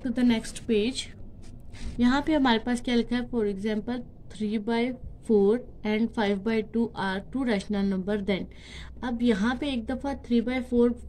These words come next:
multiply five by two लिखा है और नेक्स्ट टाइम में five by two को पहले लिख के three by four से, तो multiplication करवा के देखा गया क्या क्या Same answer आता है। तो देखें, three fives है, थ्री और फ़ाइव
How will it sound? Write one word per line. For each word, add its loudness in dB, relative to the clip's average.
multiply 0
five 0
by 2
two -2
लिखा -2
है 0
और 0
नेक्स्ट 0
टाइम 0
में 0
five 2
by 2
two 2
को -6
पहले 0
लिख -2
के 0
three -2
by 0
four -4
से, -2
तो -2
multiplication -2
करवा -2
के -2
देखा 0
गया -2
क्या -2
क्या -6
Same 4
answer 0
आता -2
है। -4
तो -2
देखें, 4
three 4
fives 2
है, 2
थ्री 2
और 2
फ़ाइव 2